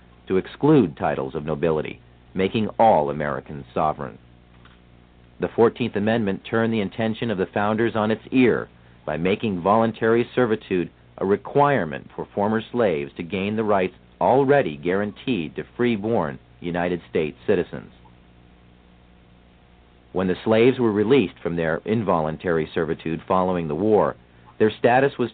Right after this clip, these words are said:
changed from that of being property to that of being a person.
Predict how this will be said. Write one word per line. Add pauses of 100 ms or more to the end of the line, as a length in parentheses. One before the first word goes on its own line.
(100)
changed (100)
from
that
of
being
property (360)
to
that
of
being
a
person.